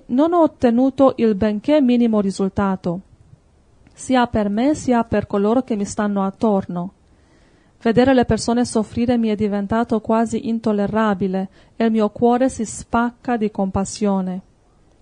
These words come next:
I miei problemi fisici personali, anche se non gravi o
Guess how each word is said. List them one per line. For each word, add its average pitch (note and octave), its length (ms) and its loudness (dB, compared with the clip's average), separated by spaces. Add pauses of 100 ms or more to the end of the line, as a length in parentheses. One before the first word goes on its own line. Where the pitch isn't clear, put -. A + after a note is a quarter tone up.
(240)
I A3+ 100 -4
miei A3+ 160 2
problemi A#3+ 440 0
fisici A3+ 400 -4
personali, G#3+ 920 -2 (400)
anche C4+ 260 0
se B3+ 160 0
non A#3 200 2
gravi G#3 720 0
o G3+ 340 2